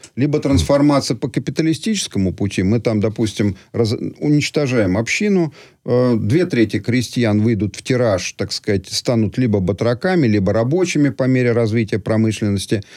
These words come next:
Ну, а треть примерно станет крепкими хозяевами, там, типа немецких гроссбауэров. Вот. Это столыпинский путь развития, да, но он как бы исходил из того: "Дайте мне двадцать лет, да, и вы не узнаете Россию".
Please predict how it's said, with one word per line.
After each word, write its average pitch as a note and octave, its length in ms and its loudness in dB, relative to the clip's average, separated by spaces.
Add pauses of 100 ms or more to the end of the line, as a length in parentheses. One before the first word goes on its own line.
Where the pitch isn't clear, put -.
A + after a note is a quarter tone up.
(120)
Ну, G#3 140 0
а F#3 80 0
треть F#3+ 340 -2
примерно C3 460 2
станет A#2 360 0
крепкими G2+ 520 -2
хозяевами, B2 580 0
там, G2 240 -2
типа G2+ 400 -2
немецких G#2 520 0
гроссбауэров. F2 720 -2 (580)
Вот. G2+ 480 0 (440)
Это C#3 280 0
столыпинский - 760 0
путь F2+ 240 -8
развития, F2 640 -6
да, G3+ 240 -2
но D3 160 2
он F3 140 0
как B2 180 -2
бы A#2 140 2
исходил C3 440 0
из A2+ 100 -2
того: A#2 280 0
"Дайте A2+ 280 0
мне A2+ 200 4
двадцать A2+ 480 0
лет, A3 260 0
да, C#3 220 0
и C#3+ 60 2
вы B2+ 140 2
не D#3+ 100 4
узнаете B2+ 500 0
Россию". B2+ 460 -2